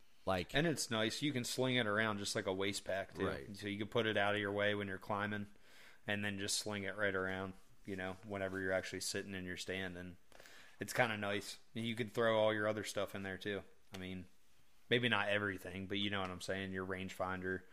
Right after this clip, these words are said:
Speaker 2: A lot of 'em have a zipper pocket right there. So it's kinda, kinda convenient.
Speaker 1: Yeah, a little multi-,
Speaker 2: For what it, for what it
Speaker 1: multi-purpose.
Speaker 2: costs, and, yeah, for what it costs, man, it's a, it's an awesome little thing to have, I think.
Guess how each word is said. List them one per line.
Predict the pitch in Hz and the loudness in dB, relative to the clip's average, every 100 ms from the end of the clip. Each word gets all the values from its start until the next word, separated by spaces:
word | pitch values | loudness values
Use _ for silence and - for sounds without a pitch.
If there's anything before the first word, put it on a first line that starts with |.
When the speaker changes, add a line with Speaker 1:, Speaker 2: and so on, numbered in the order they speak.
| - - | -20 0
Speaker 2:
A | 113 | 8
lot | 127 131 | 10 10
of | 123 | 8
'em | 117 107 | 4 4
have | 107 | 4
a | 98 | 2
zipper | 95 98 101 | -2 -2 -2
pocket | 101 101 95 101 | 2 2 2 0
right | 101 98 | 0 0
there. | 95 98 98 - - - - - - - | 0 0 -2 -8 -20 -20 -20 -20 -20 -16
So | - 92 92 85 - - | -2 -2 0 -6 -16 -20
it's | - | -4
kinda, | - 104 95 - - | 0 0 -2 -8 -2
kinda | 135 127 | 2 2
convenient. | - 98 92 95 95 - | 0 -6 -4 -4 -6 -6
Speaker 1:
Yeah, | 82 85 - 92 | -6 -6 -8 -6
a | |
little | 92 95 | -2 0
multi-, | 95 98 | 2 4
Speaker 2:
For | 135 | 6
what | 139 123 | 8 8
it, | 104 98 | 6 6
for | 156 151 | 8 12
what | 160 | 12
it | 135 | 12
Speaker 1:
multi-purpose. | - | 10
Speaker 2:
costs, | 131 131 - | 10 8 6
and, | 110 107 104 95 - - - - - - 165 | 0 0 -4 -6 -16 -20 -20 -20 -20 -6 -2
yeah, | 202 98 | 0 -2
for | - 117 | 0 4
what | 135 | 6
it | 123 | 4
costs, | 113 123 113 107 | 4 4 2 -4
man, | 101 107 | -6 -6
it's | 101 | -6
a, | 104 - | -8 -8
it's | 101 | -2
an | 98 | 0
awesome | 98 104 101 98 98 117 | 2 0 -2 -8 -8 -6
little | 101 95 | -6 -4
thing | 104 98 | -4 -2
to | |
have, | 90 101 92 | -2 0 0
I | 95 | -4
think. | 87 90 - | -6 -14 -18